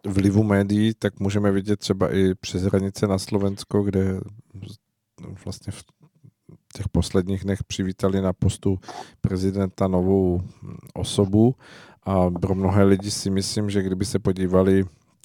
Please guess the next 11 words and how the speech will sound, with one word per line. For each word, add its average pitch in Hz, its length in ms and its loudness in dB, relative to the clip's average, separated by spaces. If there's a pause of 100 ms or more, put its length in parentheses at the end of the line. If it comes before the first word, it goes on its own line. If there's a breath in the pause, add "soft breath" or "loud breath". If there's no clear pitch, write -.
(140)
pár 90 240 4
let 98 160 0
zpátky, 92 480 2
tak, 104 160 -4 (260)
eh, 90 280 -2
by 87 120 -4
to 92 140 -4
byla 90 200 2
opravdu 95 440 2
pro 95 240 0
ně, 95 440 -4